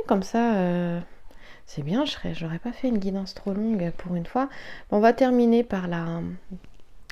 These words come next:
par la constellation ici. Euh, euh, j'ai oublié le nom, mais peut-être que ça va me revenir. Bah, en tout cas, je vais te parler de cette constellation.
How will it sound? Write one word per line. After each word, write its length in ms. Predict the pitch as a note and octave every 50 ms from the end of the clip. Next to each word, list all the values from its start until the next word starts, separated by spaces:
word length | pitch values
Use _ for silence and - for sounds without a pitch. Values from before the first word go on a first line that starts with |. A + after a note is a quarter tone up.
| - -
par 120 | - F#3+
la 100 | F#3 F#3+
constellation 800 | F#3 - F#3+ F#3 - - F3 D#3+ E3+ E3 D#3+ - - F3+ F3+ F3+
ici. 440 | F3 D#3+ - - - F3 E3+ E3+ D#3+ D#3 D#3+ D#3+ - - - - - - - - - - - - - - - - - - -
Euh, 60 | -
euh, 320 | F3 E3+ E3+ E3 E3 E3+ D#3+ D#3+ D#3+ D#3+ E3 E3+ E3 - - - - - - - - - - - - - _ - - - - - - - -
j'ai 140 | F3+ D#3+
oublié 320 | F#3 E3+ E3 E3 E3+ F3 F3
le 60 | E3+
nom, 160 | D#3+ D#3 E3
mais 140 | F#3 - E3
peut-être 360 | - - - - - F3+ -
que 120 | - - F3+
ça 200 | - - F3+ E3+
va 140 | E3+ E3+
me 140 | E3+ E3+ E3+
revenir. 500 | E3 E3+ E3 D#3+ E3 E3+ F3 G3 A3+ A#3+ -
Bah, 160 | - F#3+ G3 -
en 80 | G#3+ G3+
tout 120 | - G3+
cas, 200 | - C4 B3+ - - -
je 140 | D4 C#4+
vais 120 | G3+ A#3+ B3
te 120 | - -
parler 320 | A#3 A#3+ - G#3 G#3 G#3 G#3+
de 80 | G#3
cette 180 | - G#3 G3 -
constellation. 800 | - G3 F#3+ - - F#3+ F3+ E3+ F3 E3+ E3 - - G3 A3+